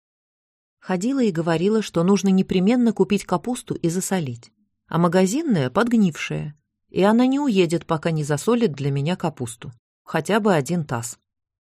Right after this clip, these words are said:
На рынке она купила сразу четыре кочана. Хваталась за сердце, что дорого. Но вышла довольная и дошла до автобусной остановки.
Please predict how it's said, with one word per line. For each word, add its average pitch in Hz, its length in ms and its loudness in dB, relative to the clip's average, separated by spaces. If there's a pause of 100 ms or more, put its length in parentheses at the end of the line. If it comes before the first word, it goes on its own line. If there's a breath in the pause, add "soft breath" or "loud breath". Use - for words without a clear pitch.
(520)
На 180 160 0
рынке 277 320 -2
она 170 160 0
купила 240 400 -2
сразу 220 340 0
четыре 185 380 -2
кочана. 135 580 -4 (600)
Хваталась 202 560 0
за 156 160 0
сердце, 196 400 -2
что 156 240 -6
дорого. 127 460 -4 (640)
Но 208 120 4
вышла 269 340 0
довольная 190 640 2
и 190 100 -2
дошла 170 380 0
до 214 120 2
автобусной 180 500 -4
остановки. 147 640 -8